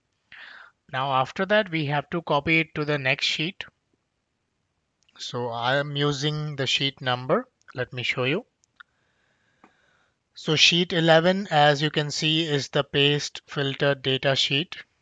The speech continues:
I'll be using this sheet eleven dot select, and then I'll mention the range where I want to paste it.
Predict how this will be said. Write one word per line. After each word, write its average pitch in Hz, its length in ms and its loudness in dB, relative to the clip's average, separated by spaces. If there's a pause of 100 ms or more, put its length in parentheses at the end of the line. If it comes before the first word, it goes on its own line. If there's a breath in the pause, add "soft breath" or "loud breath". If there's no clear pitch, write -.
(500)
I'll 120 320 -6
be 127 140 -8
using 123 460 -6
this 147 420 -6 (800)
sheet - 440 -6 (200)
eleven 135 580 -4
dot 123 440 -2 (160)
select, - 640 -6 (2000)
and 127 240 -10
then 139 360 -2 (1120 soft breath)
I'll 123 160 -2
mention 135 500 -4
the 143 140 2
range 139 480 -2
where 131 320 2
I 131 240 2
want 123 300 -4
to 175 100 -2
paste 135 480 -2
it. 107 140 -10